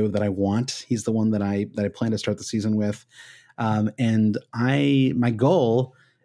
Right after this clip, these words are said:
is I'm, and my team name, Brandon, this year is Ederson thirty-eight,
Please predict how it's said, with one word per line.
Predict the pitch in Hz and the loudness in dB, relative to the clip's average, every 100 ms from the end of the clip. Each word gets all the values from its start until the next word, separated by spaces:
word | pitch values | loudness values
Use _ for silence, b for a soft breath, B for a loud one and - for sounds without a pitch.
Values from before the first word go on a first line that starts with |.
| - | -4
is | 120 | 0
I'm, | 135 151 139 - | 2 4 0 -2
and | 139 123 | 0 2
my | 117 | 2
team | - 208 | 2 2
name, | 165 101 | 4 2
Brandon, | 92 95 95 | 2 2 2
this | 95 - | 0 0
year | 107 | 0
is | 98 - | 0 0
Ederson | 127 143 143 143 139 | 2 2 2 0 2
thirty-eight, | 131 127 123 113 - - | 2 2 2 0 -2 -12